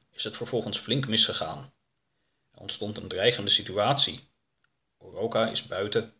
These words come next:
in het donker weggerend. Hoofdstuk drie. Welkom in Clarkston. Oroka werd wakker in een klein hol dat hij in het donker had gegraven naast een dennenboom.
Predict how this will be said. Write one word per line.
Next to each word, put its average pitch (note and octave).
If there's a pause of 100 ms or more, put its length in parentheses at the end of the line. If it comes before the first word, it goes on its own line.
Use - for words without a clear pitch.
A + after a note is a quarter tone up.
in -
het -
donker A2
weggerend. G2 (920)
Hoofdstuk D3+
drie. G2 (920)
Welkom C3 (400)
in C3+
Clarkston. E2+ (1400)
Oroka G#2
werd G2+
wakker A2
in G2+
een G2
klein A2
hol G#2+ (300)
dat -
hij G2+
in G2
het G2
donker G#2+
had F#2+
gegraven A2+
naast A2
een A2+
dennenboom. A2